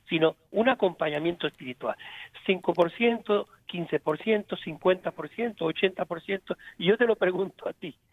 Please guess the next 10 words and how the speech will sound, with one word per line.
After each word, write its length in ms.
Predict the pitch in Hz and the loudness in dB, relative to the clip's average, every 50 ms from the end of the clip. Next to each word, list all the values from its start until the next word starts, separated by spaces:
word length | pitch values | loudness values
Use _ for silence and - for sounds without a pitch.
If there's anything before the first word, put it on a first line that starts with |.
| - - - - - | -20 -18 -16 -14 -6
en 160 | - 175 170 | -4 -2 -2
el 100 | 165 156 - | -2 -2 0
contexto 720 | - 160 151 - - 220 233 208 - - 220 202 180 - _ _ _ _ - - | 0 -2 0 0 0 0 0 0 0 0 0 0 0 -2 _ _ _ _ -10 -4
de, 200 | - 160 156 156 | -2 0 0 0
del 160 | 147 151 147 139 | 0 0 2 2
ambiente 380 | 135 131 135 143 185 180 - | 2 2 2 0 0 0 0
donde 200 | 185 170 160 160 | 0 0 0 -2
tú 120 | 151 - 175 | -2 -2 -2
te 100 | - 175 | -2 -2
mueves, 300 | 160 165 170 165 156 | 0 0 0 0 0